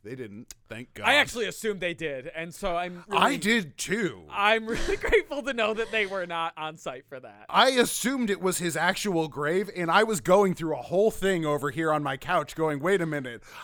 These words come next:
Speaker 1: I've
Speaker 2: That
Speaker 1: seen his actual
Speaker 2: disrespect.
Speaker 1: funeral." I've seen his actual grave,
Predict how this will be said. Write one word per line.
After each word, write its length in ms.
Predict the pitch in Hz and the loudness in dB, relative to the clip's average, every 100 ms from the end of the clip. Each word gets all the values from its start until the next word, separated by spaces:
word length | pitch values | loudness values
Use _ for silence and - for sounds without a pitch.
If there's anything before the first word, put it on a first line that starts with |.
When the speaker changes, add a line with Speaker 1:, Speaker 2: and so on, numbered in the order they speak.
| - | 2
Speaker 1:
I've 220 | 175 202 | 4 4
Speaker 2:
That 80 | 185 | 2
Speaker 1:
seen 200 | 208 190 | 0 2
his 180 | 156 277 | 6 6
actual 560 | 156 202 262 247 233 | 8 8 6 4 6
Speaker 2:
disrespect. 280 | 208 - 214 | 4 2 4
Speaker 1:
funeral." 640 | 220 165 151 143 135 160 _ _ - - | 4 4 2 2 0 -4 _ _ -20 -6
I've 280 | - 175 156 | 2 2 2
seen 320 | - 185 196 | -2 0 0
his 240 | - 180 165 | 0 -2 2
actual 640 | 185 - - 214 214 208 | 0 0 -6 -2 2 2
grave, 480 | 160 196 170 156 | 2 0 2 -2